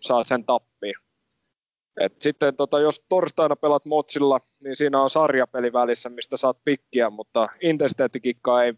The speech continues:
ei pysty siinä kohtaa käyttämään. Että tota, meikäläinen sitten esimerkiksi tän kakkoskierroksen, niin sen mä oon pelannut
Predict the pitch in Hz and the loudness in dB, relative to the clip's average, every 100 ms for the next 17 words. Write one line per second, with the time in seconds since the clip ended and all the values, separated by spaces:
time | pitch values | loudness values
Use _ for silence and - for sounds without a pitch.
0 | _ 135 117 127 - - 143 120 107 113 | _ -2 -2 -4 -8 -2 0 0 -2 -4
1 | - 104 - 104 101 _ 90 90 95 _ | -2 -2 0 -2 -4 _ -8 -8 -10 _
2 | _ - _ _ _ _ 104 104 113 107 | _ -20 _ _ _ _ -4 -2 -4 -2
3 | 107 117 110 107 _ - 139 127 127 127 | -2 0 0 -2 _ -2 0 2 0 0
4 | 123 151 - 143 - _ _ _ _ _ | -2 -4 -2 -4 -4 _ _ _ _ _
5 | _ - 147 143 139 135 127 147 131 - | _ -2 0 0 -2 -2 -2 -2 -2 -8
6 | _ _ 175 - 151 - 147 131 - 135 | _ _ -4 -2 -10 -2 0 0 0 -4
7 | 131 127 117 - _ 165 165 135 135 127 | 0 -2 -2 -6 _ -2 0 0 2 0
8 | 127 120 | 0 -6